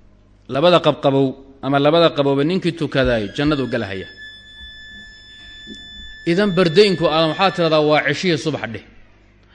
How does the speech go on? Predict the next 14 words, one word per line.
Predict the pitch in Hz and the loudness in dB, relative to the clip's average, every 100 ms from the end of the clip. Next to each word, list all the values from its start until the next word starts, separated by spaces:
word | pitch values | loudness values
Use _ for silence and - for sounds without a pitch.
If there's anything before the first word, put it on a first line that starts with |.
| - - | -12 -2
ama | 196 196 | 2 6
waa | 185 160 | 6 6
casar | 185 - 160 | 4 4 2
iyo | 151 | 2
fajar | 165 135 123 | 2 0 -2
dheh. | 104 104 - - - - - | -6 -12 -16 -20 -20 -20 -4
Aday | 160 196 202 | 4 6 6
kuu | 180 208 | 6 4
taallay | 185 175 175 170 | 6 6 8 6
labadaas | 170 185 202 185 160 | 6 6 6 6 4
salaadood | 170 165 165 180 | 4 6 6 4
ninkii | 208 185 | 0 -2
tukado, | - 170 175 202 196 | -2 2 4 4 2
ilaaliyo, | 170 165 160 185 | 2 6 6 4